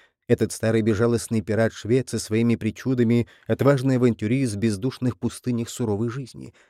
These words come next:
Непрактичный фантазер-учитель, завороженный миражами Востока, который, как осел торговца фруктами, выпущенный на пастбище, бесцельно блуждал по благодатным краям духа, то здесь, то там пощипывая травку.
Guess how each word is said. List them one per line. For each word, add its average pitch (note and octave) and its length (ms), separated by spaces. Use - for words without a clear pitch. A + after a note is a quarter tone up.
Непрактичный C#3+ 640
фантазер-учитель, C#3+ 1040
завороженный A#2+ 640
миражами A#2 440
Востока, B2 640
который, E3+ 320
как D#3 180
осел D#3+ 380
торговца C3+ 560
фруктами, C3+ 500
выпущенный C#3+ 560
на B2+ 140
пастбище, B2+ 760
бесцельно D#3+ 560
блуждал C3+ 480
по - 160
благодатным C3 640
краям A#2+ 420
духа, B2 480
то B2+ 140
здесь, A2+ 440
то A#2+ 120
там C#3 260
пощипывая A2 680
травку. - 540